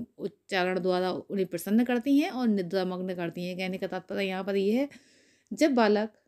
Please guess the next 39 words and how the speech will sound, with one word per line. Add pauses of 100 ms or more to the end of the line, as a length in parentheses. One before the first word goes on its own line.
(220)
छोटा
होता
है (120)
तो (640)
उस
समय (480)
माताएं
जब
उन्हें
सुलाने
का
प्रयास
करती
हैं
तो (100)
मातृभाषा
में
ही
लोरियाँ (260)
सुनाती
हैं
और
बालक
को
निद्रा
आ
जाती
है।
इसीलिए
प्रथम
भाषा
को
पालने
की
भाषा
भी
कहा
जाता
है।